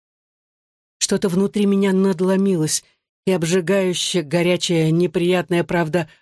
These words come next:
высвободилась и полилась наружу, распаляя меня. «Потому что иначе, кого же мне тогда прикажешь ненавидеть? Если это не моя вина, то чья?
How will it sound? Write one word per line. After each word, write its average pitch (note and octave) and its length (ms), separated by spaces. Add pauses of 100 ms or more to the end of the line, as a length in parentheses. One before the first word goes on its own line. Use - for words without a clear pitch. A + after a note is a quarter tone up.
высвободилась E3+ 1000
и F#3 60
полилась E3 460
наружу, E3 480
распаляя D#3+ 560
меня. C3+ 320 (680)
«Потому E3+ 260
что F#3 180
иначе, G3 500 (520)
кого A#3 260
же A3 100
мне G#3+ 200
тогда G#3 320
прикажешь G#3+ 600 (440)
ненавидеть? G3+ 760 (640)
Если D#3 180
это D#3 140
не E3 120
моя D#3+ 320
вина, D#3 260
то F3 140
чья? E3+ 480